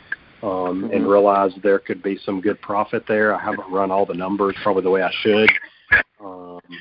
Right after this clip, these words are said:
Speaker 1: but it's pretty profitable because I've got stuff sitting in my warehouse for three,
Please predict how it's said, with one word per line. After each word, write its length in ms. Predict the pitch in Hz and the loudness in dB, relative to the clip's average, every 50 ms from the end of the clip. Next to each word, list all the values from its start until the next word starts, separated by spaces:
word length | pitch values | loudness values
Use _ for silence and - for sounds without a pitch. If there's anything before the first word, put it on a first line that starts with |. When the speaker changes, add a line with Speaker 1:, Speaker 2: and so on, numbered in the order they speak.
| - - _ _ _ - - _ - 101 98 - | -18 -20 _ _ _ -20 -20 _ -20 -16 -10 -6
Speaker 1:
but 320 | 117 113 113 107 104 95 - - - - _ _ _ _ _ _ _ _ _ - 117 | -4 -2 -2 -2 -4 -6 -10 -16 -20 -20 _ _ _ _ _ _ _ _ _ -6 -4
it's 240 | 110 107 - - - - | -4 -4 -4 -6 -18 -6
pretty 220 | - - 156 165 | -2 0 0 2
profitable 720 | - - 123 147 147 160 156 - - 143 127 123 123 120 | 0 0 0 0 0 0 0 -4 -8 -12 -10 -8 -8 -8
because 460 | 113 113 110 - - 120 113 113 107 98 - - _ _ - - | -8 -10 -14 -12 -10 -8 -8 -8 -10 -12 -16 -20 _ _ -14 -14
I've 120 | 107 101 | -12 -8
got 200 | 101 127 127 - _ | -6 -6 -8 -8 _
stuff 220 | _ - 131 117 - | _ -8 -8 -8 -8
sitting 220 | - 139 127 123 120 | -8 -8 -6 -6 -6
in 80 | 117 | -6
my 80 | 107 104 | -8 -8
warehouse 560 | 98 101 123 139 139 113 117 120 117 107 104 - | -6 -4 -4 -4 -4 -4 -4 -4 -4 -4 -6 -8
for 100 | - 107 | -14 -16
three, 260 | - - 117 117 117 | -12 -8 -6 -6 -6